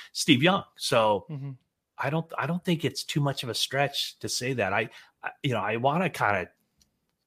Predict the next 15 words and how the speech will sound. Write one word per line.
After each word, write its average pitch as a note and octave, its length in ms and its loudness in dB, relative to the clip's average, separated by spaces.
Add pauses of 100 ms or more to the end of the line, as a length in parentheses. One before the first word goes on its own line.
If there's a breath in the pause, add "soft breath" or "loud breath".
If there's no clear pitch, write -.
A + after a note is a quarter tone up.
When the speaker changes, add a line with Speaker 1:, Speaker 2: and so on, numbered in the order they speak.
(160)
Speaker 1:
you D#3 160 2
know, F#2 160 0
I A#2 140 0
don't C#3+ 120 2
wanna A#2+ 200 2
go F#2+ 100 -4
crazy A#2+ 640 0
with D#2+ 220 -12
this, E2 420 -6 (640 loud breath)
but G#2 380 4 (120)
there's F3 260 0
just, - 520 0
I, C3 140 -2 (100)
I D3+ 60 2
can't, B2+ 440 0